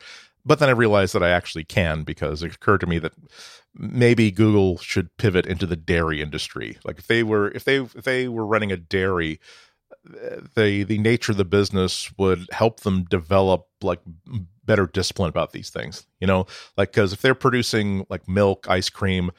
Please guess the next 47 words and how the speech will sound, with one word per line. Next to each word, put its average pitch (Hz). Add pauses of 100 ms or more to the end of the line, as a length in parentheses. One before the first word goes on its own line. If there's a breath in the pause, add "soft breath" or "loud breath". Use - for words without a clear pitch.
(220 soft breath)
soft -
cheeses, 107
such -
as 92
a 95
Fontina 98
or 92
mozzarella 92
or 87
brie 92
or 85
camembert, 90 (320 loud breath)
the 107
sort 135
of 117
stuff -
where 107
you've 101
gotta 95
finish 135
and 98
ship -
the -
product 98 (120)
A 110
S 107
A 95
P, 101
and 95
then 104
you 101
gotta 98
keep -
turning 110
it 98
over 101
and 90
over 92
and 90
over 92
again, 82 (540 loud breath)
that 131
would 120
help 104
them 95
to 98
develop 90